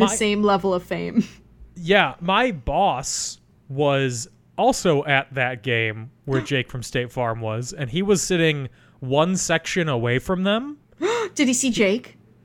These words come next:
Speaker 1: He did. He went to the bathroom, and they were both in the bathroom at the same time. And he went to him as they were washing their hands, and he was like, "Hey, I don't wanna be weird, but are you Jake from State Farm?" And he was like, "Yeah." And then he got a picture with him. <laughs>
Speaker 2: Considering the man was wearing a fucking State Farm jacket, but okay.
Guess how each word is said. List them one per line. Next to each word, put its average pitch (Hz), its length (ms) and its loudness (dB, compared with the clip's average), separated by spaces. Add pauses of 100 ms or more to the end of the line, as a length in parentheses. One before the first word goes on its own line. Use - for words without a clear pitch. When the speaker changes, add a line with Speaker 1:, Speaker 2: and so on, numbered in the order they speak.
Speaker 1:
He 202 180 0
did. 180 300 4
He 143 260 -4
went 196 260 2
to 277 60 -8
the 262 120 -4
bathroom, 139 720 -2
and 139 120 -2
they 165 60 2
were 165 100 2
both 175 260 -2
in 196 140 -2
the 180 80 -2
bathroom 147 420 2
at 139 120 -8
the 135 80 -4
same 110 300 -4
time. 101 480 -4
And 120 120 -4
he 135 80 2
went 143 180 0
to 190 140 0
him 156 120 2
as 151 220 0
they 147 120 0
were 139 120 0
washing 135 400 -4
their 120 200 -4
hands, 117 260 -4
and 117 80 -10
he 131 60 -2
was 120 120 -2
like, 113 220 -2 (540)
"Hey, 135 160 4
I - 20 6
don't 151 100 6
wanna 175 120 4
be 135 100 4
weird, 117 400 2
but 113 100 0
are 131 40 2
you 185 100 0
Jake 135 260 0
from 131 120 -6
State 120 280 0
Farm?" 151 460 2
And 165 100 -8
he 143 60 -2
was 123 100 -2
like, 120 140 -2
"Yeah." 113 360 4
And 107 80 -6
then 117 100 -4
he 123 80 0
got 123 120 0
a 120 60 -2
picture 131 300 -2
with 107 160 -6
him. 127 280 -4
<laughs> - 60 -20 (300)
Speaker 2:
Considering 320 580 2
the 294 80 0
man 247 240 2
was 240 180 -2
wearing 240 280 2
a 247 40 -2
fucking 262 460 2
State - 500 0
Farm 233 380 4
jacket, 233 600 -2
but 208 100 -4
okay. 214 420 0